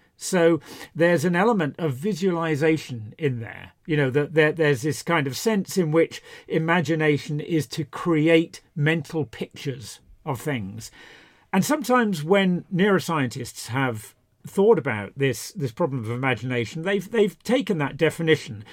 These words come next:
They've sort of looked at it as the ability to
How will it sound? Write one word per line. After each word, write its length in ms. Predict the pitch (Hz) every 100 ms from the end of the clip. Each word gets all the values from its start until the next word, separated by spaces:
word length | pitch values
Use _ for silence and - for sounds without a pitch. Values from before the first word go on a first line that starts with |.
| -
They've 220 | - 165 -
sort 160 | 202
of 180 | 175 160 -
looked 320 | 233 247 208
at 140 | 185
it 160 | 180 -
as 260 | 175 165 -
the 160 | 180
ability 800 | 160 120 214 220 - 170 160 156 - _
to 420 | - 175 160 160